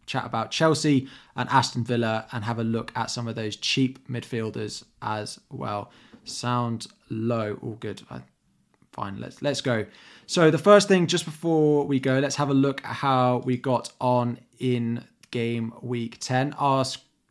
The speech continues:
our scores are up on screen. Do you wanna go first, Andy? Let us know how your wild card,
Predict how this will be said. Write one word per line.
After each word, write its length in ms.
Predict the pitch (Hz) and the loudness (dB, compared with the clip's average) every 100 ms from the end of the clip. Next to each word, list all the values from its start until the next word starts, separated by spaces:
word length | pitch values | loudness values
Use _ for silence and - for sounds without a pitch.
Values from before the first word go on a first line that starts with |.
| _ _ _ _ - | _ _ _ _ -4
our 120 | 131 | -4
scores 340 | - 156 143 | -2 0 2
are 80 | 135 | 4
up 220 | 127 123 - | 2 0 -4
on 320 | 127 120 117 | -2 -2 -4
screen. 360 | - 127 113 120 | -4 -2 -2 0
Do 80 | |
you 40 | 139 | 0
wanna 120 | 135 | 0
go 100 | 139 | 0
first, 320 | 135 143 143 | 0 0 0
Andy? 300 | 147 147 156 | 0 -2 0
Let 100 | 160 | 0
us 80 | 139 | 0
know 80 | 135 | 2
how 80 | 127 | 4
your 140 | 123 | 4
wild 260 | 123 113 113 | 4 2 0
card, 260 | 113 107 | -4 -4